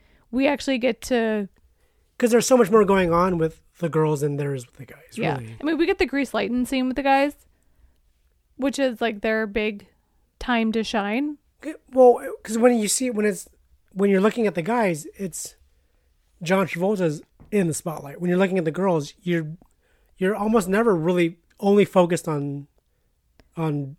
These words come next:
Speaker 1: No, because the
Speaker 2: Olivia
Speaker 1: other ones are,
Speaker 2: Newton-John.
Speaker 1: 'cause that's how good all those girls
Speaker 2: Yeah.
Speaker 1: are. I'm not saying the T-Birds are bad.
Speaker 2: No.
Speaker 1: It's just that John Travolta is so good.
Speaker 2: Yeah.
Speaker 1: And their characters aren't that fleshed out.
Speaker 2: Right.
Speaker 1: Not like the Pink Ladies were.
Speaker 2: Right.
Speaker 1: Particularly Rizzo.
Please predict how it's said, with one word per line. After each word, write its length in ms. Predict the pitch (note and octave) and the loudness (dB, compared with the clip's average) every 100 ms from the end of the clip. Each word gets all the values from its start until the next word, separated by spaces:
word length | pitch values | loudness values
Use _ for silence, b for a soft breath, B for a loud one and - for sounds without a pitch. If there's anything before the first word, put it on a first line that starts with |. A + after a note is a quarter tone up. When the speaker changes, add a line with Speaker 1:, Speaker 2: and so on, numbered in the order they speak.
| - | -10
Speaker 1:
No, 240 | B3 D#4+ | 0 2
because 220 | C4 - C#4 | 2 -2 2
the 60 | |
Speaker 2:
Olivia 120 | C#4 D4 | 6 6
Speaker 1:
other 60 | |
ones 140 | D4+ - | 6 4
are, 40 | G3 | 2
Speaker 2:
Newton-John. 260 | G#3 D3 C3+ | 2 0 -2
Speaker 1:
'cause 100 | C4+ | 2
that's 180 | D4 D4 | 2 2
how 100 | C4+ | -2
good 300 | G3 B3 A3+ | 0 -2 0
all 160 | G#3 G#3 | -4 -4
those 260 | G#3 G3+ | -6 -8
girls 280 | - F3+ - | -8 -8 -4
Speaker 2:
Yeah. 60 | G#3+ - | -4 -6
Speaker 1:
are. 140 | - _ _ _ _ _ - | -10 _ _ _ _ _ 0
I'm 60 | |
not 160 | D#4+ E4+ | 2 2
saying 180 | F4+ D4 | -2 0
the 80 | D4 | -2
T-Birds 320 | C4+ A#3+ B3 | -2 -2 0
are 100 | A3 | -2
bad. 320 | G3+ F#3+ D#4 - | 0 0 -2 0
Speaker 2:
No. 100 | C#4+ - | 0 0
Speaker 1:
It's 100 | C4 | -2
just 120 | C#4+ | -2
that 140 | C#4+ B3 | -2 2
John 180 | A#3 | 0
Travolta 300 | A#3+ A#3 A#3 A3 | 0 -2 -2 -6
is 60 | |
so 220 | - C#4 B3+ | 2 2 6
good. 340 | C#4+ A3+ G#3+ - _ _ | 4 4 0 -12 _ _
Speaker 2:
Yeah. 280 | A#3 F#3 A2 - - | 0 0 -2 -6 0
Speaker 1:
And 160 | D4 | 2
their 100 | C#4+ | 2
characters 360 | - C#4+ C4+ B3 | 0 -2 -2 -6
aren't 180 | A#3 A3 | -6 -6
that 120 | F3+ | -8
fleshed 260 | - F#3 - | -6 -8 -8
out. 180 | A2 - _ _ | -10 -10 _ _
Speaker 2:
Right. 200 | F3 - _ _ _ _ _ _ _ _ _ _ _ A#3 | -14 -14 _ _ _ _ _ _ _ _ _ _ _ 2
Speaker 1:
Not 180 | C4+ A#3 | 2 2
like 140 | B3 | -2
the 80 | A#3 | -4
Pink 160 | A3+ | -6
Ladies 280 | - - - | -8 -12 -12
were. 220 | - - - _ | -14 -18 -20 _
Speaker 2:
Right. 140 | D#3 - _ _ _ _ - _ - | -16 -16 _ _ _ _ -20 _ -6
Speaker 1:
Particularly 1200 | B3+ - E4 D#4+ C#4 B3+ A#3+ A3+ A#3 A3 G#3 - _ | -6 -2 -2 0 2 2 2 0 -2 -2 -6 -10 _
Rizzo. 400 | - - - - | -12 -10 -14 -14